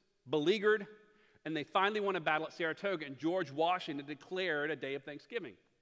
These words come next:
Then in seventeen eighty-nine, for the nation, he declared a national day of Thanksgiving. But it wasn't until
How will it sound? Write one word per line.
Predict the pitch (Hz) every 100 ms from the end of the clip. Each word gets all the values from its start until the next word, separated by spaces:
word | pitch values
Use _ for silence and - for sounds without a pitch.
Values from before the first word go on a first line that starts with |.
| _ _ _ _ _ _ _ _ _
Then | 180
in | 160
seventeen | - 185 165 175
eighty-nine, | 165 147 165 208 160 214
for | 190
the | 170
nation, | 180 240 285 - 156
he | 160
declared | 160 180 170
a |
national | 170 190 262 - 214 151
day | 147
of | 135
Thanksgiving. | 143 - 156 143 - -
But | - 220
it | 214
wasn't | 233 339 302
until | 294 240